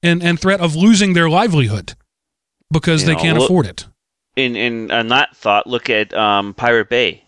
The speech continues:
Speaker 2: The, the guys who technically weren't even s-, giving away the software, they were just linking to it. Um, they got their hands slapped so hard that they're facing, you know, what was it, a half a million dollar fine?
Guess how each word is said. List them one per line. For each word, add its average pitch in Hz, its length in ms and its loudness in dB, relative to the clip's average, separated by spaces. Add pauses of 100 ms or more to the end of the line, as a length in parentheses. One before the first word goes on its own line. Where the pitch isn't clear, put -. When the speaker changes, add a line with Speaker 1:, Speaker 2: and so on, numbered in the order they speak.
(140)
Speaker 2:
The, 95 580 0
the 98 80 -6
guys 107 360 0
who 110 240 -4 (360)
technically 135 560 -4
weren't 113 280 0
even 110 240 -2
s-, - 340 -2 (340)
giving 147 320 -2
away 107 220 0
the 92 100 -2
software, 95 460 -2
they 107 100 0
were 110 120 0
just 101 220 -4
linking 107 560 -4
to 92 220 -2
it. 95 160 0 (760)
Um, 101 560 -2
they 110 180 0
got 127 260 2
their 107 140 0
hands 113 300 -2
slapped 117 320 -2
so 107 200 -4
hard 113 280 0
that 107 160 -4
they're 110 380 2
facing, 110 640 -6
you 104 60 -2
know, 101 100 0
what 101 140 2
was 95 100 -4
it, 92 80 0
a 87 260 -2
half 98 280 -6
a - 20 -18
million 113 260 -10
dollar 113 180 2
fine? 127 500 -2